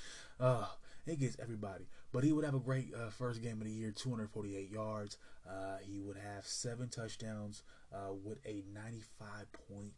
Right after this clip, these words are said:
two percent, um, completion percentage.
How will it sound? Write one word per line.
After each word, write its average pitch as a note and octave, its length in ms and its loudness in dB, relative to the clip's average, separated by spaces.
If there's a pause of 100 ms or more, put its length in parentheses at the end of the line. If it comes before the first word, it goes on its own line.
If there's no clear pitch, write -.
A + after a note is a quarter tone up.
(100)
two G#2+ 460 -6
percent, - 1000 -2 (420)
um, F#2 560 -4 (420)
completion - 640 -6
percentage. F#2+ 680 -8